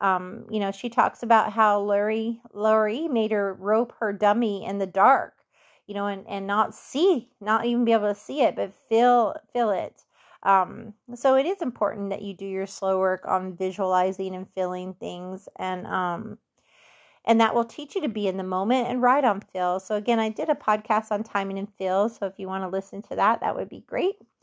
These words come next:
Um, some people are truly naturals at timing and feel, in my opinion, but others, I feel like you have to really, really work at it.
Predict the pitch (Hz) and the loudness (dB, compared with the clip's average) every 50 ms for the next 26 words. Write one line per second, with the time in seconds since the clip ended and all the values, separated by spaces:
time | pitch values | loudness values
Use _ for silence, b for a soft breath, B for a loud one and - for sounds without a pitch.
0 | B B B B B B B - 220 220 214 196 185 185 185 196 - _ _ _ | B B B B B B B 4 6 6 4 2 -2 -8 -14 -16 -18 _ _ _
1 | _ _ _ _ _ _ _ _ _ _ _ _ _ _ _ _ - - - 294 | _ _ _ _ _ _ _ _ _ _ _ _ _ _ _ _ 0 4 4 4
2 | 330 - 339 359 349 - 349 294 233 220 - - - - 247 233 226 226 226 226 | 6 4 2 2 4 4 4 4 4 2 -2 -8 -12 -6 -2 0 0 2 2 0
3 | 214 208 - - 196 202 190 190 196 - - 254 254 269 277 311 285 - - - | 0 -2 -4 -6 -6 -8 -6 -6 -8 -6 -4 -2 -2 0 2 2 0 0 2 2
4 | 320 285 294 302 302 302 302 269 - - 277 277 277 269 262 247 254 247 247 247 | 2 2 2 2 -2 -4 -6 -4 0 2 4 4 6 4 4 2 2 2 0 0
5 | 247 - - 254 269 285 285 285 285 269 b b b b b b - 226 240 240 | -2 -4 -6 -6 -4 -4 -4 -4 -6 -8 b b b b b b 0 4 4 4
6 | 220 247 285 285 277 277 226 226 233 - 233 226 226 226 226 - 220 214 214 214 | 6 4 0 0 0 0 -2 -2 -2 -2 -2 0 0 -2 -4 -4 -4 -4 -4 -6
7 | - 208 202 185 196 202 202 202 196 190 185 - 196 202 196 190 185 180 180 185 | -8 -10 -6 -2 0 0 2 2 0 0 -2 -2 -2 -2 0 0 -2 -2 0 0
8 | 185 196 196 _ - 175 170 - - - 190 196 202 - - _ | 0 -2 -2 _ -4 -2 0 0 2 4 4 4 4 2 0 _